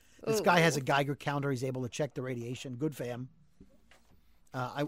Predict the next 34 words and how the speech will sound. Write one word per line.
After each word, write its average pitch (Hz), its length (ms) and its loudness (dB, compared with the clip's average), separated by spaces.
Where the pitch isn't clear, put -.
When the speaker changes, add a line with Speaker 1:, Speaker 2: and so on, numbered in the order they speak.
Speaker 1:
I, 151 60 -4
I - 20 0
would 160 160 0
like 156 120 4
to 143 100 -8
say 151 220 2
that 147 100 0
we 127 80 -8
got 143 140 8
a - 40 6
tweet 185 460 -2
from 147 640 4
Jessica 160 500 2
Scruggs 185 720 4
at 160 180 2
Lola 170 300 8
Waffles 165 520 6
three 165 360 -2
one 151 240 0
two 147 180 -2
two. 208 320 2
"I'm 143 140 -4
calling 175 320 4
B 151 180 4
S. 190 320 4
Everyone 190 380 4
conveniently 180 500 2
has 156 180 4
a 147 60 0
radiation 175 500 2
detector. 180 540 2
Radiation 175 480 6
detector 156 360 0
bullshit." 123 380 -6